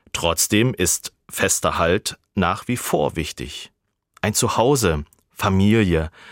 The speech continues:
Freunde und Wegbegleiter. Vielleicht auch ein Sport oder eine Fertigkeit.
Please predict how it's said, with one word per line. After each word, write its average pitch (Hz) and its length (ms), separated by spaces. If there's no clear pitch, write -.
Freunde 135 480
und 95 220
Wegbegleiter. 78 840
Vielleicht 120 480
auch - 200
ein - 120
Sport - 480
oder 101 220
eine 104 180
Fertigkeit. - 880